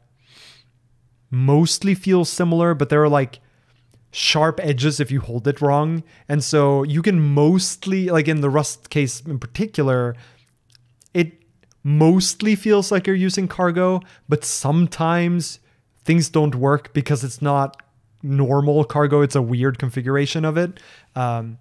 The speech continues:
and so very much of what my work ends up being is sort of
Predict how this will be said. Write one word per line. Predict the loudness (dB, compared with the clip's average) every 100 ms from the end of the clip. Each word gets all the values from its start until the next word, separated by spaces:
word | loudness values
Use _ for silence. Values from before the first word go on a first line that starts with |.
| _ _ _
and | -4
so | -2
very | -2 2 2 4
much | 2 2 0 0
of | 0
what | 0
my | 0
work | -2 -2 -6 -12 _
ends | -6 -4
up | -4 0
being | 0 2
is | -2 -4
sort | -4
of | -6